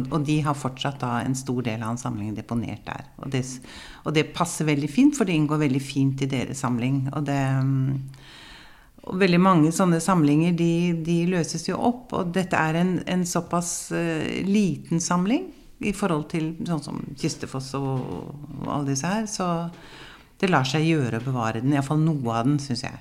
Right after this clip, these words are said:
Så derfor så har jeg, eh, så da laget vi en utstilling også på, på Høvikodden i to tusen elleve, hvor vi laget en stor bok på Skira, som, eh, var morsomt å jobbe med.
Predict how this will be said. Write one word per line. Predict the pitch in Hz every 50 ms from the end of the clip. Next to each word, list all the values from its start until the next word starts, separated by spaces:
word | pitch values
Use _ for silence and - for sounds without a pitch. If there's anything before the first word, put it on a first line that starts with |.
| -
Så | - - 151
derfor | 151 135 135 - 147
så | - - 147
har | 143 135 127 117
jeg, | 110 - - - 120 123 -
eh, | - - - - - 131 131 - - - - - - - - - - - - - - _ -
så | - - 226 185
da | 185 175 175 180 190 196
laget | 202 180 160 151 151 -
vi | 170 165
en | 165 170 165
utstilling | 147 143 - - 151 156 156 151 -
også | 147 131 - 156 147 139
på, | - 156 151 147 143 147 143 139 139 139 131 127 - - - - - - 131 -
på | - 139 135 143 147
Høvikodden | 151 127 123 127 - 127 127 139 147 147
i | 139 139 -
to | - 135 131 127 135 135 135 135 135 131 135 135
tusen | - 131 127 139 139 -
elleve, | 151 151 135 123 - 208 294 339 302 233
hvor | 190 175
vi | 170 170
laget | 165 151 135 131 135 143
en | 143 139
stor | 139 - 143 139 131
bok | 127 135 170 220 247 - - -
på | - 170
Skira, | - - - 160 147 147 160 208 262 269 -
som, | - 202 190 185 180 180
eh, | 180 180 175 180 175 175 175 175 175 175 175 175 170 170
var | 170 175 175
morsomt | 175 175 - 165 165 165 170
å | 170 170
jobbe | 165 170
med. | 196 262 339 349 -